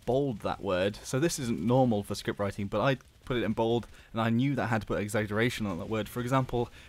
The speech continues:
if I was saying, Oh, that was a monster kill, I'd probably highlight the monster kill. I'd say, Oh, that was a monster kill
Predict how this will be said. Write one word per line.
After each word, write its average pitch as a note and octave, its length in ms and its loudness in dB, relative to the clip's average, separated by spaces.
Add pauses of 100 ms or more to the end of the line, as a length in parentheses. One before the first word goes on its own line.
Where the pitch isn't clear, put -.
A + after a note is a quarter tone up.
if A#2+ 100 -4
I C3+ 40 0
was A#2+ 100 0
saying, A2+ 400 2 (340)
Oh, A2+ 220 0
that B2 220 0
was G#2+ 220 0
a G2+ 220 -4
monster C3+ 420 0
kill, C#3 420 0 (260)
I'd A#2 300 0
probably A2 640 0
highlight B2 320 -2
the G#2 60 -2
monster B2 240 -2
kill. G#2+ 260 -2
I'd A2 160 -2
say, G#2+ 180 -2
Oh, D#3+ 220 0
that C3+ 260 -2
was F#2 360 -4
a G2 140 -2
monster A#2+ 680 6
kill G2 540 2